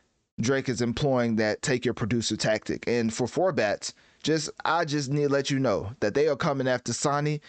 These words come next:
'cause if he could use all the reverb, the, what's it called? The, uh, distortion, um, what's some other ones? Uh, the pitch shifter, whatever he did on your voice,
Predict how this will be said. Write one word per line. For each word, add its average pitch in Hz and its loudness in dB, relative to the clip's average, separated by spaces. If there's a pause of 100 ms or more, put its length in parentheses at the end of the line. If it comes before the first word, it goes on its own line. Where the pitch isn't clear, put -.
(180)
'cause 117 0
if 135 0
he 170 0
could 160 -2
use 127 2
all 143 2
the 139 0
reverb, 135 2
the, 107 2 (220)
what's 156 -2
it 131 -4
called? 135 2
The, 107 0
uh, 98 2
distortion, 139 0 (320)
um, 104 0 (920)
what's 202 -4
some 113 0
other 107 2
ones? 92 -2
Uh, 113 2
the 107 -2
pitch 160 -2
shifter, 151 0
whatever 147 2
he 175 0
did 151 2
on 143 0
your 151 2
voice, 175 -2